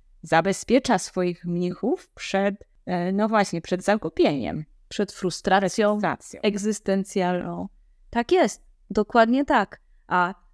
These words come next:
Speaker 2: wiele, wiele wieków później, e, z-, uporządkował to w tym, w tym kluczu, powiedziałabym, jako psychiatra, lekarz, również terapeuta, Viktor Frankl. Bo, e, jego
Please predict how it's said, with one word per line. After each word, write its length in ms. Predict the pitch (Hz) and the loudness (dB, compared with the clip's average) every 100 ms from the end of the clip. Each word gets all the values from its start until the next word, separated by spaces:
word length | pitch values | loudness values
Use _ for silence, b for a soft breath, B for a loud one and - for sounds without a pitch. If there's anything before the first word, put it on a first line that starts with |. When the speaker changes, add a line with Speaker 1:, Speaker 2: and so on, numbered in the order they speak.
| - | -8
Speaker 2:
wiele, 460 | 175 277 320 330 | 2 6 6 4
wiele 300 | 247 240 220 | 4 2 2
wieków 520 | 208 220 311 - 330 - | 2 2 2 2 -6 -4
później, 680 | 226 208 196 208 254 285 - | -2 -2 0 0 0 -2 0
e, 400 | 202 208 214 214 | 2 4 2 0
z-, 200 | 208 - - | -6 -18 -12
uporządkował 880 | 220 240 220 220 202 226 233 233 | 0 2 4 2 0 0 2 0
to 300 | 208 190 196 202 _ | 2 2 0 -4 _
w 80 | _ | _
tym, 400 | - 202 202 196 | 0 2 2 0
w 40 | |
tym 240 | - 196 196 | 0 0 0
kluczu, 560 | - 202 196 - 180 175 | 0 -2 2 2 0 -2
powiedziałabym, 680 | 190 180 180 185 180 170 175 | -2 0 2 4 2 2 0
jako 400 | 175 - 165 165 | -2 -2 -2 -2
psychiatra, 760 | - - 160 170 165 - 175 170 | -6 -8 -2 0 -2 -2 -2 0
lekarz, 580 | 170 - 156 156 - _ _ _ - | -2 -4 -6 -6 -10 _ _ _ -4
również 540 | 170 180 170 156 - _ - | -2 -2 0 -2 -4 _ -4
terapeuta, 680 | 175 170 - 165 151 160 160 _ _ _ _ - | 0 0 0 -4 -2 -6 -6 _ _ _ _ -8
Viktor 300 | 185 185 170 | -2 0 0
Frankl. 400 | - 135 - - _ _ - | 0 -4 -4 -12 _ _ -6
Bo, 720 | 170 170 180 175 170 165 170 - | -4 -2 0 2 2 0 -2 -2
e, 240 | 165 175 | 0 2
jego 460 | 180 175 175 165 170 | 2 0 -2 -4 -6